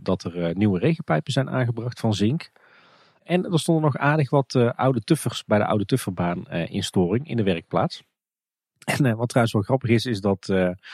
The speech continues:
eh, toen ik in het park was met een grote groep vrienden, dat, eh, een aantal van hen in de Vliegende Hollander, eh, zat.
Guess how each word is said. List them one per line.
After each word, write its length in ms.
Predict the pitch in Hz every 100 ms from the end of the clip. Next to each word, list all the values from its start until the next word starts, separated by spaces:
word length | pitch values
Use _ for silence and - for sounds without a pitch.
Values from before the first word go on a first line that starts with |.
| - _ _
eh, 260 | - 87 87
toen 180 | 113
ik 120 | 98 98
in 60 |
het 100 | 92
park 280 | - 101 95
was 160 | 95 -
met 160 | 90
een 280 | 92 92 92
grote 300 | 104 107 -
groep 220 | 92 90
vrienden, 420 | - 156 156 127
dat, 240 | 104 104 110
eh, 60 |
een 160 | 95 -
aantal 300 | 101 110 95
van 180 | 101 90
hen 140 | 98
in 160 | 87 101
de 80 | 92
Vliegende 300 | 95 90 90
Hollander, 500 | 151 147 127 117 123
eh, 60 |
zat. 340 | 110 104 147